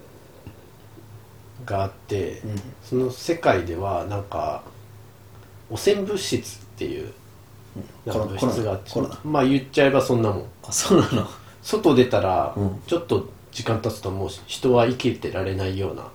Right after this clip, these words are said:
Speaker 2: 世界なのね。
Speaker 1: へー。
Speaker 2: で、他にも汚染獣っていう、
Speaker 1: うん。
Speaker 2: その、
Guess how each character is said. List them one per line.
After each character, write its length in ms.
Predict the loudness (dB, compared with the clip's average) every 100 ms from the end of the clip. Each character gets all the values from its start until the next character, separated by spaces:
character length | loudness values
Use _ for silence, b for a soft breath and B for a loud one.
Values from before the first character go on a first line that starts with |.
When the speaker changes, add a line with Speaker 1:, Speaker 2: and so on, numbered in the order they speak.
| -20 -20 -20
Speaker 2:
世 160 | -8 -4
界 100 | -2
な 40 | 0
の 60 |
ね。 100 | 0
Speaker 1:
へ 300 | 0 0 -2 -6 -16 -20 -20 -20 -20 -20 -20 -20 -20 -20 -20 -20 -4
ー。 20 | 2
Speaker 2:
で、 120 | 4
他 280 | 4 4 4
に 100 | 6
も 440 | 6 6 6 -2 -8
汚 80 | -4
染 280 | 2 4 4
獣 260 | 0 -6
っ 20 | -8 -12
て 80 | -10
い 160 | -8
う、 200 | -8 -10 -14 -20 -14 -12
Speaker 1:
う 20 |
ん。 140 | -10 -14 -20 -12
Speaker 2:
そ 80 | -6
の、 400 | -4 -4 -6 -8